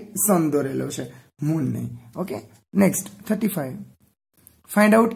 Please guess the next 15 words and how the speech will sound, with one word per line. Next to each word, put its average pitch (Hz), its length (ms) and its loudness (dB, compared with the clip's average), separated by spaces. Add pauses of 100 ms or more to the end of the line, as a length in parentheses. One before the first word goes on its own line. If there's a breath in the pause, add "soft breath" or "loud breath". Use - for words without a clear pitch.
incorrect 233 580 2
set. - 380 -4
અહીંયા 226 460 2 (380 soft breath)
અંત્યાનુપ્રાસનો 208 1000 2
સેટ 92 440 0
કયો 269 160 -2
ખોટો 156 380 -4
છે? 151 100 -8 (360 loud breath)
એ, 220 200 4
બી, 226 140 6
સી - 500 0
ત્રણેયમાં 180 480 2
અંત્યાનુપ્રાસ 180 640 0
મળે 196 260 0
છે, 151 220 -8